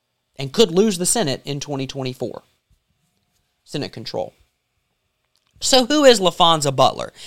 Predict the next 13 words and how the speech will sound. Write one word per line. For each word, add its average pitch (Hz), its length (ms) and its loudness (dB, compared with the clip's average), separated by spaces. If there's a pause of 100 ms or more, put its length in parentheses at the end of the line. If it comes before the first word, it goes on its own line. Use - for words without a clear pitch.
(140)
You 170 120 0
might 180 140 2
be 170 60 0
thinking, 170 260 -2
"I've 202 240 6
never 147 240 -2
heard 170 180 0
LaFonza 208 480 -2
Butler 247 260 4
speak." 311 380 -4 (640)
Have 190 240 2
no 240 100 0
fear. 269 440 2